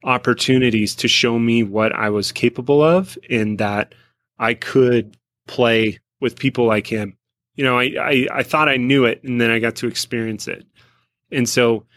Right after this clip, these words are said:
it's kind of a selfish answer in that regard, you know, of, like, it gave me the opportunity to show myself what I was capable of, and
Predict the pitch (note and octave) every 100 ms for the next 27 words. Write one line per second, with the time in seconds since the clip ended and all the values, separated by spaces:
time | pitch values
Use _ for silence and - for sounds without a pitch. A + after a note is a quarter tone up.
0 | _ - - D#3+ C3 - C#3+ C#3+ C3+ B2+
1 | A#2 - A2 G#2 G#2 - G#2+ B2 C3 F#2+
2 | - _ - A2 G#2+ A2 A#2+ A2 G#2+ G2
3 | A2 G#2+ G2 - _ _ _ _ _ -
4 | A#2 - B2+ C3 C3 B2 G#2+ A2+ - C#3+
5 | D3 A2 G2+ G#2 - - B2 A#2+ A2+ G#2+
6 | - - B2 A2+ - - _ - A#2 A#2
7 | A2 G#2 G2 - A#2+ A2+ A2 G#2 G#2 G2
8 | F#2 - _ - A2 G#2 G2+ G2 -